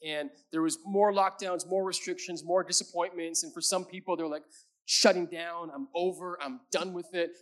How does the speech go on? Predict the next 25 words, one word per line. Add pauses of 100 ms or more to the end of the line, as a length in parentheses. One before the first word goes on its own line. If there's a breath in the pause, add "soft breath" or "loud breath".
But
we
just
felt
God
called
us
as
a
community
to
build. (540)
And
so
we
didn't
stop,
we
didn't
slow
down,
we
just
kept
building.